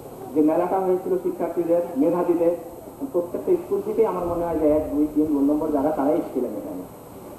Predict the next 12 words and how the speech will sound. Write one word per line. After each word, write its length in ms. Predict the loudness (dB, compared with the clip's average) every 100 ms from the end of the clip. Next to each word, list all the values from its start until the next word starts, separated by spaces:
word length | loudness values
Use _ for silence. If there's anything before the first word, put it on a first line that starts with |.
| 0
মেধার 280 | 2 4 2 0
প্রতিযোগিতায়, 480 | -2 0 2 2 0 -4 -12 -6
প্রতিযোগিতায় 460 | -4 -2 0 0 2
কখনোই 440 | 0 0 2 2 0 -8 -8
আর্থিক 280 | -6 -4 -6 -2
বি-, 240 | -2 -2 -4
বিষয়টি 320 | -2 0 0 2
বিবেচনা 400 | 0 0 2 2
আনা 200 | 2 0
উচিত 260 | 2 0 2
নয়। 180 | 0 0 -10 -14 -16 -16 -16 -16 -14 -14 -8
এতগুলো 400 | -6 -2 2 2